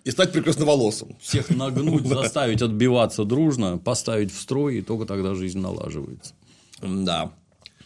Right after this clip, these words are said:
Speaker 1: Ну, там только это все при королях-католиках Фердинанде и Изабелле наладилось, в общем-то. То есть с восьмого до пятнадцатого века отбивались от мавров в итоге.
Speaker 2: Охренеть.
Speaker 1: Вот так вот.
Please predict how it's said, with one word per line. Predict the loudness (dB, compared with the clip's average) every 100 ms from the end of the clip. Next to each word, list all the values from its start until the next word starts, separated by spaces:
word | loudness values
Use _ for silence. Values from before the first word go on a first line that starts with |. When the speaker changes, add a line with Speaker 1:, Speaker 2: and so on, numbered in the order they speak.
| _ _ 4
Speaker 1:
Ну, | 4
там | 6 6 6
только | 6 4 2
это | 2 2 2 -2
все | -2 0 2 0
при | 0 -2 0
королях-католиках | 0 2 0 -2 -2 -2 -2 -6
Фердинанде | -4 -4 -2 0 0 -2
и |
Изабелле | -2 -2 -2 -4 -4
наладилось, | -6 -8 -12 -14 -14
в | -14
общем-то. | -16 -18 -20 -20 _ _ _ _ _ -20 _ _ _ _ _ _ _ _
То | 4 4
есть | 4 0 -10 -10
с | -2
восьмого | 0 0 2 2 0
до | -2
пятнадцатого | -4 -2 -2 -2 -4 -2
века | -2 -4 -6
отбивались | -6 -4 -2 -2 -4
от | -8 -4
мавров | -4 -4 -8
в | -10
итоге. | -8 -10 -8
Speaker 2:
Охренеть. | -8 -6 -4 -4 -4 -8 -14 -20 _ _ _ _ _ _
Speaker 1:
Вот | -10 -10 -10
так | -12 -12 -12
вот. | -16